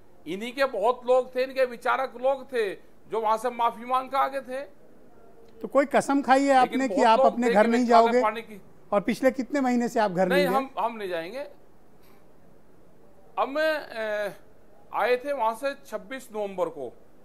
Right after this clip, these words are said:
Speaker 2: तो घर चले जाओ एक बारी, कोई दिक्कत है?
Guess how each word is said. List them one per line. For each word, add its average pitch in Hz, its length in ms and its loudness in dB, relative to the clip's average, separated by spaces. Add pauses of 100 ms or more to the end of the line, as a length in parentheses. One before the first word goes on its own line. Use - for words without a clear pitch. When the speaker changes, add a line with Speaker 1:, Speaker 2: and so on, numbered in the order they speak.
(4000)
Speaker 2:
तो 277 80 -8
घर 220 200 4
चले 269 260 0
जाओ 202 200 4
एक 185 160 -2
बारी, 220 160 0
कोई 262 160 -4
दिक्कत 208 320 -4
है? 160 300 -6